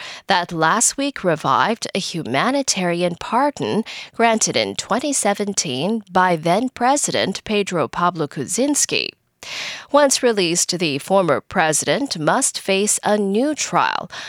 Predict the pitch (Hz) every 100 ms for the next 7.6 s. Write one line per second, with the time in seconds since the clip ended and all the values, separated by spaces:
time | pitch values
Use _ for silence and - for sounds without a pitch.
0 | - 208 214 202 - 190 262 311 294 262
1 | 226 - 202 196 185 147 131 269 - 294
2 | 240 165 - 196 202 240 294 - 123 117
3 | - - - - 170 - - 117 170 254
4 | 294 - 170 143 - 247 - - - 294
5 | 294 127 - - - - - - 170 143
6 | 135 143 147 90 92 - 147 277 277 -
7 | 226 214 156 117 151